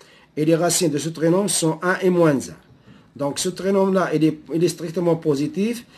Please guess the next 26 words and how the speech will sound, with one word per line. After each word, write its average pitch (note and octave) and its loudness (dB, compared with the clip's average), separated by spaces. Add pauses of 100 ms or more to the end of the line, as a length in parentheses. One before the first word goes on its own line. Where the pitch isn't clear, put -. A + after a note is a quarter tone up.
(160)
si D#3 -2
x G3+ -2
appartient E3 -4
à D#3 2
l'intervalle E3 0 (240)
moins D#3+ 4
un, F3 2
un F#3 -2
ouvert. C3+ -2 (420)
Donc, A#2+ -10
équivalent D3+ 0
à C3+ -2
dire D#3+ 0 (500)
que B2+ -6 (120)
x D#3+ -4
appartient C#3+ -8
à C3 -4
l'intervalle C3+ -2 (880)
moins C3 -4
un, D3 -4 (680)
un D#3 -6 (460)
au B2+ -2
vert. D#2+ -14 (500)
La B2+ -6
deuxième C3+ -2
condition, D#3+ 0